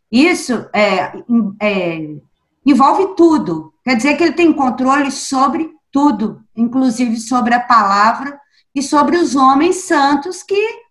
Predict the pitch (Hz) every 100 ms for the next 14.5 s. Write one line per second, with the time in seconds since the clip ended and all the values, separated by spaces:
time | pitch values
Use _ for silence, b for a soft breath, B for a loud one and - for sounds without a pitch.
0 | _ - 415 330 269 311 302 285 240 254
1 | 320 320 320 285 240 254 277 - - 311
2 | 359 349 277 226 254 254 269 - 262 -
3 | 269 254 233 202 226 240 _ _ _ _
4 | _ 240 330 359 B B B - 277 302
5 | 294 - 247 - 285 - - 220 262 247
6 | 294 339 - 277 262 269 285 - 269 277
7 | 294 302 262 - 262 226 254 240 240 220
8 | 277 226 240 - 277 - 302 - 233 202
9 | 202 185 180 - 247 262 277 - 247 233
10 | 220 - 196 190 208 254 - 220 226 196
11 | 220 220 208 190 - 180 175 202 220 247
12 | 233 233 226 214 226 220 196 190 202 214
13 | - 254 - 220 254 - b b _ -
14 | 247 226 - -